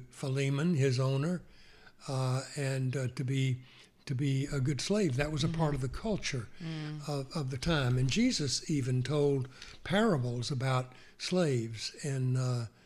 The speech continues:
Speaker 1: uh, there were the good slaves and there were the bad slaves, and there were the faithful ones and the unfaithful ones.
Speaker 2: Mm.
Speaker 1: And so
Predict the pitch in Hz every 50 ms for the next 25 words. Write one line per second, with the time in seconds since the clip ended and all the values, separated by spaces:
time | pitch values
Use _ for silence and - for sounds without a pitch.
0 | - _ _ _ - - - - 135 127 127 127 123 127 135 135 135 131 143 143
1 | 131 143 139 127 - 156 151 147 143 147 143 131 135 135 131 131 131 131 139 131
2 | 135 131 131 127 123 - - 143 127 123 120 123 127 127 123 123 - 127 127 127
3 | 127 131 131 131 127 - 147 143 143 135 - - 143 131 135 135 135 139 147 123
4 | 135 135 139 139 143 147 147 127 - 139 127 123 127 131 120 120 123 123 127 135
5 | - 123 - - - - - 160 156 151 151 151 147 147 - - - - - -
6 | - - 175 160 156 156 156 135 127 - 185 170 160 156 156 143